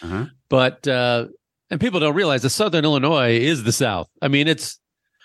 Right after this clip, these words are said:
Speaker 2: I know it's in Illinois, but, I mean, they got accents down there. I mean, it's far.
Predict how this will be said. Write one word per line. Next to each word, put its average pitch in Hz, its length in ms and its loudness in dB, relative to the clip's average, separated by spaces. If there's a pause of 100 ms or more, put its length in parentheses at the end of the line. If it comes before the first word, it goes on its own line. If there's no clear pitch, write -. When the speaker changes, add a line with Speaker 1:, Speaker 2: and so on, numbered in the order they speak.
(120)
Speaker 2:
I 151 100 4
know 180 160 2
it's 165 140 0
in 147 80 2
Illinois, 143 480 2
but, 110 240 -2
I 120 80 0
mean, 117 180 0
they 147 120 0
got 120 140 0
accents 135 460 0
down 143 280 0
there. 139 240 2
I 139 40 0
mean, 147 140 0
it's - 320 -4
far. 113 440 -2